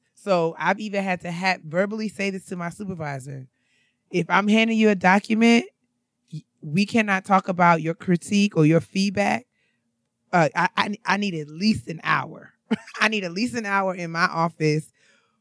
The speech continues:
so that I might have my tantrum and pout and curse and, and do all that I need to do so that I can then come back and really refocus and say, "Okay, now let me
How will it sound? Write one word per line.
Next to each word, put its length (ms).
so 220
that 120
I 180
might 220
have 260
my 160
tantrum 480
and 160
pout 360
and 140
curse 480
and, 360
and 260
do 240
all 220
that 100
I 120
need 180
to 80
do 440
so 220
that 200
I 240
can 460
then 220
come 220
back 440
and 180
really 260
refocus 720
and 80
say, 140
"Okay, 380
now 320
let 200
me 240